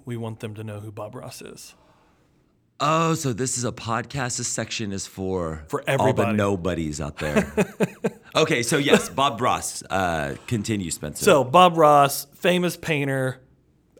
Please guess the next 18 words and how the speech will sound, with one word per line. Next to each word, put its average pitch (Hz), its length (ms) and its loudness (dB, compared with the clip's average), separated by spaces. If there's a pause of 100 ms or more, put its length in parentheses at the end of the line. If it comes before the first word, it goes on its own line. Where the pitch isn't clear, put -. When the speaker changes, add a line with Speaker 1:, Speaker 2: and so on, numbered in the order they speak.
Speaker 1:
afro, 143 880 6 (480)
uh, 135 460 4
Speaker 2:
Yeah. - 20 -18 (480)
Speaker 1:
and 165 100 0
he, 147 200 -4 (840)
I 170 120 2
remember 175 560 2
as 139 160 -2
a 127 80 -4
child, 120 720 0 (1040)
just 135 200 -4
randomly, 156 540 0
my 139 160 0
dad 139 220 2
would 135 100 -2
turn 139 160 -2
it 127 80 0
on. 123 400 0